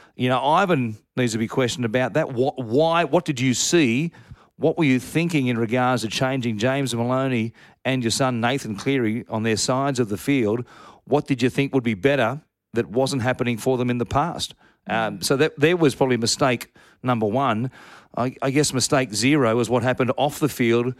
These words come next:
with Tyrone May and everything else, with the, the club under a, a cloud, a, a, a pall to begin the season with everything that happened off the field, and, and that there's no clarification to obviously his situation, Tyrone May, and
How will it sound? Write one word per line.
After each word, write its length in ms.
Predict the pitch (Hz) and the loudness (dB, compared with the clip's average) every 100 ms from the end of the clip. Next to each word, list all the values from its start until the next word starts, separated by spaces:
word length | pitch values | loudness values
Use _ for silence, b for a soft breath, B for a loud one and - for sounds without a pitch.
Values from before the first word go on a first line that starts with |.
| B B B | B B B
with 280 | - 117 - | -4 -4 -2
Tyrone 520 | - 131 131 123 117 | -2 0 2 2 2
May 200 | 120 131 123 | 0 0 0
and 80 | |
everything 320 | 127 123 113 117 | 0 0 0 0
else, 260 | 131 127 | 0 -2
with 140 | 120 107 | -2 -2
the, 100 | 107 - | -4 -4
the 180 | 87 120 - - | -6 -6 -6 -6
club 340 | 147 135 123 | 0 0 0
under 320 | - 131 110 110 | 0 0 2 2
a, 120 | 101 b b b | 0 b b b
a 80 | 110 | -8
cloud, 800 | 107 107 139 156 131 113 95 b b b b b - | -4 -2 0 2 2 2 -2 b b b b b -16
a, 80 | - 95 | -6 -4
a, 340 | 107 85 120 | -2 -2 -4
a 140 | - - | -4 -6
pall 800 | - - 170 185 156 107 87 - _ _ _ | -2 2 4 4 2 -2 -4 -10 _ _ _
to 60 | 131 | -2
begin 260 | 120 135 | 2 2
the 80 | 117 | 2
season 400 | - 160 170 117 | 2 2 2 2
with 100 | 113 | 2
everything 300 | 123 131 127 123 | 2 2 0 0
that 60 | |
happened 260 | 135 131 120 | -2 0 0
off 200 | 127 104 | 0 -2
the 80 | 120 | -2
field, 200 | 135 143 | 0 2
and, 200 | 127 120 B B B B 113 | 0 -4 B B B B -2
and 240 | 123 120 | -2 2
that 240 | 139 139 _ | 0 -2 _
there's 160 | 131 117 | -2 2
no 140 | 131 | 0
clarification 800 | 120 139 123 120 131 131 123 123 | 0 0 0 0 0 -2 -2 -6
to 160 | 104 123 | 0 0
obviously 400 | 127 123 135 117 | 2 0 0 2
his 180 | 120 143 | 2 2
situation, 520 | 143 139 127 135 127 | 0 0 0 -2 -2
Tyrone 360 | 127 127 117 110 | 0 2 2 2
May, 260 | 147 160 | 0 2
and 200 | 139 117 | 0 -2